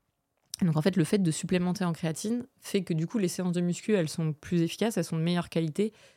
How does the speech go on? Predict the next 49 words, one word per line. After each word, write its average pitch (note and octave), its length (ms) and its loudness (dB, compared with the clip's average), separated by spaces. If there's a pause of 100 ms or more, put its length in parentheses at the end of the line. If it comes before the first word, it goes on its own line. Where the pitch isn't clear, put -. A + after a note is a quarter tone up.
ce - 80 -20
qui, A#3 180 0 (100)
in F#3+ 60 2
fine, G3 360 2
nous E3 180 2
apporte - 840 -4 (140)
à... D#3 240 -2
enfin, E3 160 0
nous D#3 140 2
amène, F3 200 0
pardon, F3 300 -2
à, D3 340 0 (440)
à - 80 0
prendre F#3+ 280 0
en F3 60 4
masse E3 240 0
musculaire. D3+ 440 0
Mais D3+ 180 2
la D#3 140 4
créatine F3 420 -2
en D#3+ 80 -2
soi, - 260 -4
prendre F#3+ 200 0
de F#3 40 2
la F3+ 140 0
créatine F3+ 480 -2
tout F3+ 160 -8
court F#3 240 0
alors D3 260 -2
qu'on D#3 260 -6
s'entraîne D3+ 380 -6
pas, F3 260 -6 (760)
alors, C#3 400 2
si, - 240 -4
ça F3+ 120 0
fait D#3 100 2
prendre D#3 240 2
du D3 80 0
poids, G3+ 140 4
mais F#3 100 -2
ça - 120 -6
fait D3+ 100 -2
prendre E3 180 -6
de D#3 60 -2
la D3 60 -2
rétention D#3+ 420 -2
d'eau. C#3 160 -4 (640)
Et C#3+ 60 -2
donc, C3+ 160 -2